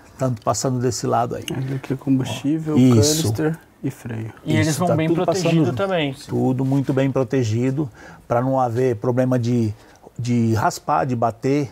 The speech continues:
Speaker 1: ou até danificar alguma peça dessas, né?
Speaker 3: Vamos voltar então pro amortecedor traseiro. O que que você vê de,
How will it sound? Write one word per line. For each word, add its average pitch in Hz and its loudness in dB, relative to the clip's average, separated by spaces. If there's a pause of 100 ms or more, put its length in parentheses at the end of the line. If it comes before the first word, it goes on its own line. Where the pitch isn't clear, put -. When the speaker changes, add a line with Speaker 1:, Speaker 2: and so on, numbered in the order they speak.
Speaker 1:
ou 143 -4
até 127 0
danificar 135 -2
alguma 127 0
peça 135 -2
dessas, 107 -2
né? 127 -2 (240)
Speaker 3:
Vamos 233 -2
voltar 180 -2
então 156 -2
pro 135 0 (320)
amortecedor 147 0
traseiro. 165 -2 (400)
O 151 -8
que 226 -2
que - -4
você 208 -2
vê 165 -2
de, 143 -2